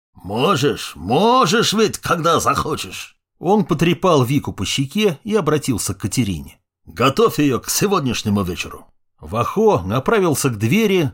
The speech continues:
но резко остановился и обернулся, строго взглянув на Вику. «У тебя будет индивидуальное свидание. Не подведи!»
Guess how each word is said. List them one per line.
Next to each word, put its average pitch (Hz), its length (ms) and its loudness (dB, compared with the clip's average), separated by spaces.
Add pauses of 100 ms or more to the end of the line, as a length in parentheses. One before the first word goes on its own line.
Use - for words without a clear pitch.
но 113 340 2
резко 104 480 0
остановился 175 680 0
и 180 180 0
обернулся, 147 760 0
строго 143 460 0
взглянув 98 540 -2
на 104 120 0
Вику. 95 360 -8 (320)
«У 101 100 -10
тебя 139 380 0
будет 95 380 -4 (120)
индивидуальное 160 960 4
свидание. 85 580 -6 (420)
Не 110 460 2
подведи!» 185 800 2